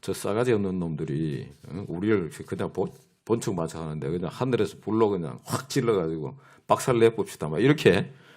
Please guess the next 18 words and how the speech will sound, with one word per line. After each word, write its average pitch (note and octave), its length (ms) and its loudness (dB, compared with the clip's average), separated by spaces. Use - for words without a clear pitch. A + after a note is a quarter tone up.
아마 G#2 220 0
얘기했을 A2 520 4
것 - 200 -6
같아요. - 220 -16
그래서 - 280 -4
<laughs> - 680 -12
그때 D#3 260 6
이제 G2 400 6
예수님께서 F2+ 760 0
별명을 A2+ 500 6
붙여주셨죠. C2+ 840 -10
"우레의 A2+ 500 4
아들." - 320 -8
그래서 E2 320 -8
헬라어는 G2+ 500 -2
보아너게 F2 480 -2
이렇게 C2 400 -8
얘기합니다. A#1 580 -16